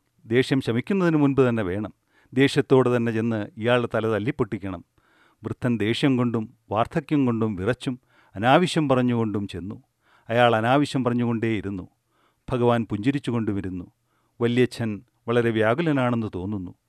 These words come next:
"ഇരിക്കൂ, ഇരിക്കൂ, ഇരുന്ന് സംസാരിക്കാം." വല്യച്ഛൻ സംസാരിക്കുവാൻ തയ്യാറല്ല. സംസാരിച്ചാൽ ദേഷ്യം ശാന്തമാകും. പിന്നെ എങ്ങനെ തല്ലും?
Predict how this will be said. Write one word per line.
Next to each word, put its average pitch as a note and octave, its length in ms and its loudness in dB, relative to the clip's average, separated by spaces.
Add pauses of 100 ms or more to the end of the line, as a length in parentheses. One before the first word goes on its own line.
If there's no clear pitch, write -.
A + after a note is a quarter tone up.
(160)
"ഇരിക്കൂ, G#2+ 360 -4 (500)
ഇരിക്കൂ, A#2 440 -2 (180)
ഇരുന്ന് B2+ 240 -2
സംസാരിക്കാം." A2+ 640 -4 (680)
വല്യച്ഛൻ A#2+ 440 -2
സംസാരിക്കുവാൻ C3 720 -2
തയ്യാറല്ല. G#2 480 -4 (560)
സംസാരിച്ചാൽ B2+ 720 4
ദേഷ്യം A2+ 420 -2
ശാന്തമാകും. G2+ 640 -4 (440)
പിന്നെ B2 180 0
എങ്ങനെ A#2+ 280 2
തല്ലും? C3 320 0